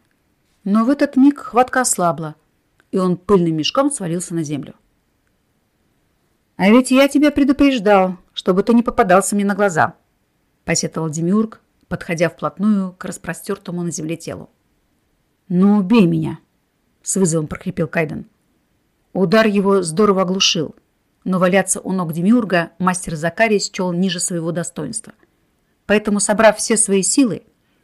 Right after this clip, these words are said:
он поднялся на ноги, правда, сохранять вертикальное положение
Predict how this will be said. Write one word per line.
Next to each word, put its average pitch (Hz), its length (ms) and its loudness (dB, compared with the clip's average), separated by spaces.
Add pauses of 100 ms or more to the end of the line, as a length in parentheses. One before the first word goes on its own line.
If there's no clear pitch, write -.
(280)
он 180 180 0
поднялся 170 500 -2
на 208 160 2
ноги, 143 320 -6 (600)
правда, 180 300 0
сохранять 190 540 -2
вертикальное 180 460 -2
положение 185 640 -2